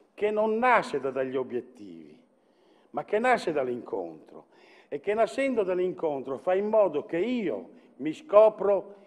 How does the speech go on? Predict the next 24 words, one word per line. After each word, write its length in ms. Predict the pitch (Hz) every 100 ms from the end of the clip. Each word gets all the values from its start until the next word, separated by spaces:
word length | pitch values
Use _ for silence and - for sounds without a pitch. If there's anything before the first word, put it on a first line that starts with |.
| -
in 160 | - 151
un 120 | 180
determinato 800 | 165 156 165 156 165 160 156 151
modo 500 | 143 117 110 127 156
e 120 | 151
l'altra 480 | 185 240 240 - 147
cultura 580 | - 151 - 175 151 123
che 100 | 143
incontra 540 | 143 151 190 180 160
me 380 | 160 151 113 104 - - - - _
si, 420 | - - 175 135 120
si 180 | 165
scopre 440 | 147 - 233 220 156
in 60 |
un 120 | 156 147
determinato 720 | 151 156 151 160 160 156 156
modo 440 | 143 127 120 160
e 120 | 170
ambedue 640 | 214 226 202 220 185 247 170
scopriamo 840 | - 147 147 160 147 127 117 107 - - - -
di 180 | 117 175
avere 720 | 175 233 220 147 113 - 117
dei 260 | 170 180 196
limiti 800 | 254 233 170 - - 98 85